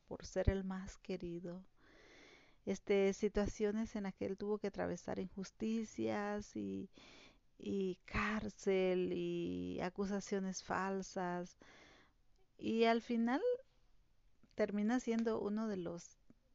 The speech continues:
de los, este, de los grandes, de los grandes. Y bueno, eh, esos, esa historia de José, José el Soñador, le llaman en, en, en el libro de Génesis,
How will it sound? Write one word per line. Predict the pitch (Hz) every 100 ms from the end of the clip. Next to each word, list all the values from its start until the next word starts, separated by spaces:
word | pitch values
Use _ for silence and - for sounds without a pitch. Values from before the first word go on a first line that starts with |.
| -
de | 175
los, | 175 180 185
este, | 175 - - - -
de | 175
los | 175 175
grandes, | - 180 208 208 190 202 - - - - _
de | -
los | 196 185
grandes. | - - 190 - - - - - - - - - - _ _ - _ _ _ _ - _ _ _ _ _
Y | 220 226 214
bueno, | 220 269 370 -
eh, | - 67 - - - -
esos, | - 247 - 320 349 -
esa | - 240 - 349
historia | - 254 247 254
de | 247 233
José, | - 190 180 - - - 175 165 180 233 - - - - _ _ _ -
José | 208 208
el | 196
Soñador, | 214 214 190 170 175 180
le | 196 180
llaman | 170 170 175 175
en, | 175 185 -
en, | 175 170 165 160 - 202 - _
en | 214 185
el | 175
libro | 175 180
de | 196
Génesis, | 196 180 190 214 202 -